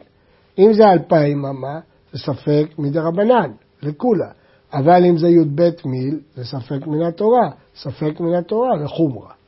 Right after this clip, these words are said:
כך נראה, למרות שהרמב"ם לא אמר בפירוש. כאן מקום להזכיר את שיטת הרמב"ם בהליכה בספינה על גבי נהרות. הרמב"ם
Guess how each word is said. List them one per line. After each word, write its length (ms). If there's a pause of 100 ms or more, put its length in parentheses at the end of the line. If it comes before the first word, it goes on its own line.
(120)
כך 340
נראה, 360
למרות 400
שהרמב"ם 540 (360)
לא 220
אמר 260
בפירוש. 640 (500)
כאן 180 (120)
מקום 360
להזכיר 720
את 100
שיטת 480
הרמב"ם 680 (340)
בהליכה 600
בספינה 680
על 80
גבי 520 (220)
נהרות. 720 (640)
הרמב"ם 440